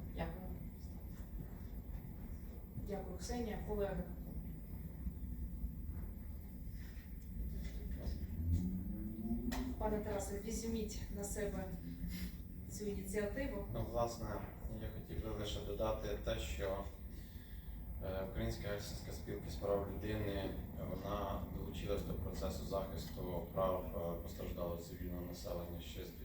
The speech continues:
Speaker 3: тисячі чотирнадцятого року. І, власне, з цього року ми як захищали, так і будемо захищати населення від, е, наслідків, е,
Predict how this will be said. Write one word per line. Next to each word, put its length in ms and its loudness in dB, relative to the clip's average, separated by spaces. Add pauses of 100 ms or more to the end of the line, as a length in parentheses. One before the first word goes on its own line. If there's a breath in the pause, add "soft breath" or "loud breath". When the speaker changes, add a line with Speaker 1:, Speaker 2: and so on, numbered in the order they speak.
Speaker 3:
тисячі 540 -4
чотирнадцятого 580 -4
року. 320 -2 (1200 loud breath)
І, 40 -2
власне, 400 4
з 80 -4
цього 380 2
року 400 0
ми 340 0 (120)
як 200 -4
захищали, 580 -2
так 220 -6
і 40 -8
будемо 280 -4
захищати 640 -2
населення 560 0 (1000 loud breath)
від, 260 -2
е, 480 4
наслідків, 800 -2 (160)
е, 420 4